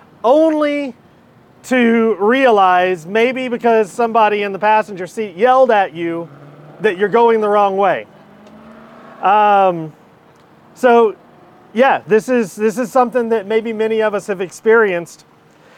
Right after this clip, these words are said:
And how about this? Have you ever gotten frustrated with a friend or a family member who they, they have a problem? Maybe it's relationships, um,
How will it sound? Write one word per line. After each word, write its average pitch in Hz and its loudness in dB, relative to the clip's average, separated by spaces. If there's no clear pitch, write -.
And 240 2
how 214 2
about 302 2
this? 262 0
Have 233 -2
you 254 2
ever 294 0
gotten 262 0
frustrated 196 -2
with 226 2
a 214 0
friend 277 0
or 233 2
a 196 0
family 240 -4
member 160 -4
who 233 2
they, 226 2
they 214 2
have 269 4
a 202 -2
problem? 214 -2
Maybe 254 -2
it's - -6
relationships, 214 -4
um, 175 2